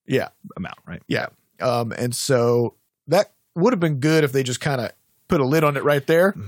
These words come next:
Speaker 2: Mm-hmm.
Speaker 1: instead, they, they wrote a second half of this blog post sort of explaining how people, I'm gonna paraphrase here, people don't get to be upset about this.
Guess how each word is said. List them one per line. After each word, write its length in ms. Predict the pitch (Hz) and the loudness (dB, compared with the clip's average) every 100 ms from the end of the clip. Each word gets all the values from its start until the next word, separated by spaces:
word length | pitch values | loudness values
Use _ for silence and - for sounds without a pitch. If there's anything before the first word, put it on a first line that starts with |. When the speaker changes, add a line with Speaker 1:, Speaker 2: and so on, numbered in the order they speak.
| 107 | -2
Speaker 2:
Mm-hmm. 20 | 113 | 0
Speaker 1:
instead, 640 | 117 - - 160 156 147 - | -2 -4 0 4 4 2 -2
they, 480 | 127 131 131 127 - _ _ _ | -2 0 0 -2 -4 _ _ _
they 320 | 147 123 113 - - 127 | -4 -2 -2 -6 -12 -6
wrote 260 | 120 139 | 0 0
a 60 | 127 | 0
second 340 | - 220 151 | 0 0 0
half 200 | 104 127 | -2 -4
of 60 | 113 | -6
this 100 | 110 | -8
blog 280 | 110 104 - | -4 -4 -2
post 320 | 113 113 - _ _ _ | -4 -4 -10 _ _ _
sort 160 | 180 | 0
of 60 | 160 | 0
explaining 680 | 147 - - 214 233 214 156 | -2 -6 -2 2 4 2 2
how 500 | 135 151 147 147 143 _ _ _ | 2 2 4 2 0 _ _ _
people, 580 | - 202 180 156 143 127 - _ _ - | -2 0 2 4 4 2 -4 _ _ -14
I'm 120 | 127 139 | -10 -6
gonna 160 | 135 | -4
paraphrase 500 | - 139 117 107 85 | -2 -2 -2 -4 -6
here, 240 | 98 85 - _ _ - | -8 -10 -12 _ _ -4
people 260 | 240 208 | 0 2
don't 340 | 143 156 147 120 | 2 0 0 -4
get 180 | 156 - | -6 -4
to 80 | 135 | -6
be 200 | 127 104 | -4 -6
upset 340 | - - 127 | -6 -4 -2
about 320 | 95 82 - | -2 -8 -10
this. 500 | 87 73 - - - | -10 -8 -8 -8 -14